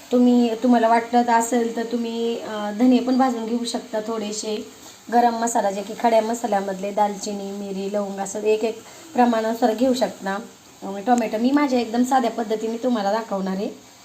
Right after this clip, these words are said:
इथे आपले शेंगदाणे भाजून झालेले आहेत आणि आता मी मिक्सरच्या भांड्यामध्ये सगळं साहित्य टाकलेलं आहे, जे की कोथिंबीर, शेंगदाणे, खोबरं, अद्रक, लसूण. तर आता हे मिक्सरमध्ये अगोदर बारीक करून घेते.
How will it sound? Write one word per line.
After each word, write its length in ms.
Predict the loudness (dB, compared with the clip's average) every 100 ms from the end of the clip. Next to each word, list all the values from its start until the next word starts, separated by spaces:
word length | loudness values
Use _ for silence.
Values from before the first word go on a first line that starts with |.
| -20
इथे 200 | -12 -2
आपले 260 | 0 4 4
शेंगदाणे 360 | 6 6 4
भाजून 300 | 4 4 6
झालेले 320 | 6 6 4 4
आहेत 320 | 2 0 0
आणि 200 | -2 -2
आता 180 | -2 -2
मी 180 | 0
मिक्सरच्या 520 | 4 4 2 -4 0 2
भांड्यामध्ये 520 | 2 0 -4 -4 -4
सगळं 520 | 0 -2 2 2 2
साहित्य 340 | 2 0 0
टाकलेलं 400 | -4 -6 -6 -6
आहे, 160 | -4 -6 -10 -18 -18 -8
जे 140 | -6 -4
की 120 | -4
कोथिंबीर, 580 | -4 -4 -2 -4 -4 -6 -8 -20 _ _ _ -10
शेंगदाणे, 580 | -6 -4 -2 -2 -4 -6 -6
खोबरं, 360 | -4 -2 -2
अद्रक, 520 | -2 -2 -4 -6 -4
लसूण. 320 | -4 -4 -4 -6 -8 -18 -6
तर 40 | -4
आता 160 | -2
हे 240 | -2 -2 -2 -4
मिक्सरमध्ये 600 | -4 -4 -2 -2 0 0
अगोदर 320 | 0 -2 -4
बारीक 400 | 0 2 2 0
करून 220 | -2 0
घेते. 260 | 0 -2